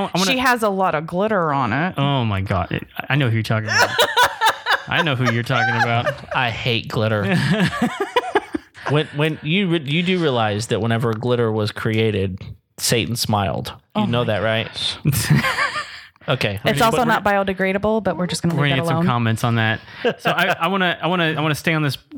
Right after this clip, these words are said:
Speaker 1: topic of products 'cause, uh, we, we had some questions come in from Facebook, and one of
Speaker 2: Mm-hmm.
Speaker 1: these is related to that. But, but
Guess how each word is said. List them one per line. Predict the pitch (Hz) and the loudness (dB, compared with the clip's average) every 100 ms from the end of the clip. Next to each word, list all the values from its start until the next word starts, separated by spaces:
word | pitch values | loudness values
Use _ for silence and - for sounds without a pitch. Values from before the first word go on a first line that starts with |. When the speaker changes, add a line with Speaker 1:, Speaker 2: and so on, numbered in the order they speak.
| - | -6
Speaker 1:
topic | 156 143 147 | 0 0 0
of | 131 | -2
products | - 139 127 117 - - | -2 0 2 0 -2 0
'cause, | 123 117 - - | 0 2 -2 -2
uh, | - - - - | -4 -4 -6 -4
we, | 147 | -2
we | - 139 | 2 2
had | 147 | 2
some | 135 | -2
questions | 117 143 - 131 | -2 -2 0 -2
come | - 127 | 0 0
in | 120 | 0
from | - 110 | 0 0
Facebook, | 123 113 - 113 | 2 0 0 0
and | 117 113 | 2 2
one | 120 | 2
of | |
Speaker 2:
Mm-hmm. | 117 | 2
Speaker 1:
these | 110 | 2
is | 110 110 | 2 2
related | 110 107 110 | 2 2 0
to | - | 2
that. | 110 107 - | 2 2 0
But, | 123 | -2
but | 127 | -2